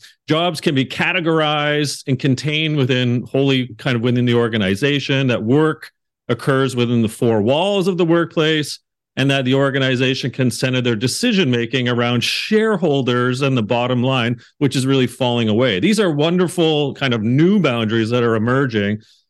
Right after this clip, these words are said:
So what do you take from what's happening with the research you've conducted, and just basically you and I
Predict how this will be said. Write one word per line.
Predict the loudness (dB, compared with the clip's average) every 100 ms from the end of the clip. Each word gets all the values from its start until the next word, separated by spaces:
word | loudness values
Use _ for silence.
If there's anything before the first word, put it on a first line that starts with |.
| -4
So | -2 0
what | 0 -2 -2
do | 0
you | 0
take | 2 0 0 -2
from | 0
what's | 0 0
happening | -2 -4 -2 0
with | 0 0
the |
research | 2 2 2 -2 -2
you've | -4
conducted, | 0 0 0 -2 -2
and | 0
just | 0 -2
basically | 0 -2 0 -2 0
you | 2 2
and | 0
I | 0 -2 -4